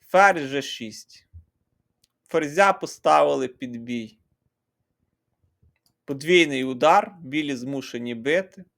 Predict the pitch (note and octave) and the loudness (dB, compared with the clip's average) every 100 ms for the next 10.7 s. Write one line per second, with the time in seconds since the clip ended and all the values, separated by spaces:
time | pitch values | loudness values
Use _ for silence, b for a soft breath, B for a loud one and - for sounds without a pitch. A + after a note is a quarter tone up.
0 | _ _ _ _ _ _ _ D3+ E3+ F3 | _ _ _ _ _ _ _ 4 4 2
1 | F#3 F3 - E3+ - _ _ _ _ _ | -4 -6 -10 -14 -16 _ _ _ _ _
2 | - G#2+ - _ _ _ _ _ _ _ | -4 -4 -6 _ _ _ _ _ _ _
3 | _ _ _ _ _ _ _ _ - - | _ _ _ _ _ _ _ _ -20 -20
4 | - _ _ _ _ _ - F#3+ D#3 C#3 | -20 _ _ _ _ _ -8 -4 -2 -2
5 | C3+ D#3 G3+ C4+ C4 - A#2+ A#2+ A#2 _ | -2 4 8 8 6 -2 -6 -6 -8 _
6 | _ - C3+ C3+ F#3 E3+ D#3 - A#2+ - | _ -4 0 2 0 -2 -10 -14 -16 -18
7 | _ _ _ _ _ A#2+ G#2 B2+ A#2+ A2+ | _ _ _ _ _ -18 -6 -2 -2 -4
8 | - - - _ _ _ _ _ _ _ | -12 -12 -14 _ _ _ _ _ _ _
9 | _ _ - F3+ - F#3+ F#3+ F3+ D3 D#3+ | _ _ -4 -2 2 0 4 2 2 2
10 | E3 G#3 F#3+ D3+ B2 - _ | 2 2 0 -6 -8 -12 _